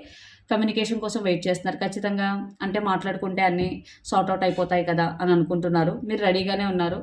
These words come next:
థింగ్స్ సార్ట్ అవుట్ చేసుకోవడానికి, but మీరు day and night చాలా ఓవర్ థింకింగ్ అయితే చేస్తున్నారండి. And High Priestess, ఇక్కడ మీకు ఏంటంటే మెసేజ్, మీ ఇంట్యూషన్ ఫాలో అవ్వండి, మీ ఇన్నర్ వాయిస్‌ని వినండి,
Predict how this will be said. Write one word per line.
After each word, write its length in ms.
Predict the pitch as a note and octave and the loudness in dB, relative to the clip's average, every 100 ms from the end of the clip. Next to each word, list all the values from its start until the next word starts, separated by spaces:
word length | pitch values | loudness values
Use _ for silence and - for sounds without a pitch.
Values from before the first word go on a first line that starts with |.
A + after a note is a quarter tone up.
| - | -6
థింగ్స్ 200 | G3 F#3 F#3 | -6 -2 0
సార్ట్ 180 | E3 F3 | 2 0
అవుట్ 140 | E3 E3+ | 0 -2
చేసుకోవడానికి, 600 | E3 D#3 D3+ D3+ - - - - - A#3 | -2 -2 0 0 -4 -14 -20 -20 -2 0
but 140 | B3 - _ _ - G3+ | 0 -2 _ _ -4 0
మీరు 180 | G3+ F#3+ F3+ F#3 _ _ _ - F3+ | 0 0 -2 -6 _ _ _ -10 -2
day 80 | G3 G#3 | 0 2
and 80 | G3 | 2
night 220 | F#3 F3+ - _ | -2 -2 -16 _
చాలా 140 | G3 F#3 | -2 4
ఓవర్ 180 | E3+ F3 F3 | 4 4 0
థింకింగ్ 260 | E3 E3+ D#3+ | 0 2 2
అయితే 120 | E3 | 2
చేస్తున్నారండి. 640 | E3 D#3+ D3+ D3+ D3 D3 E3 - _ _ _ _ - | 0 -2 0 0 2 -2 -2 -10 _ _ _ _ -2
And 100 | A#3+ A#3 | 0 2
High 120 | G#3 A3 | 0 -2
Priestess, 400 | A3 - A3+ A#3+ B3 | -6 -2 -6 -4 -6
ఇక్కడ 160 | B3 A#3 A3+ A#3 A#3 | 0 0 0 -2 -2
మీకు 120 | A#3 G3+ | -2 -2
ఏంటంటే 300 | A3 A3+ A#3 | 0 -2 -2
మెసేజ్, 320 | F3+ F#3+ G3+ G3+ G#3 | -2 -4 -8 -8 -8
మీ 80 | G#3+ G#3+ - _ - A3+ | -8 -10 -16 _ -2 -2
ఇంట్యూషన్ 440 | A#3 A#3+ A#3+ A#3+ A3+ | 6 4 6 2 4
ఫాలో 220 | F3 E3 | 2 2
అవ్వండి, 260 | D#3 D3+ D3+ G3+ | 4 2 0 -6
మీ 80 | G3 G3+ | -6 -2
ఇన్నర్ 200 | F#3+ G3 | -2 0
వాయిస్‌ని 400 | G3+ G3 G#3+ G#3 F3 | 0 0 -4 -4 2
వినండి, 320 | E3+ E3 | 2 2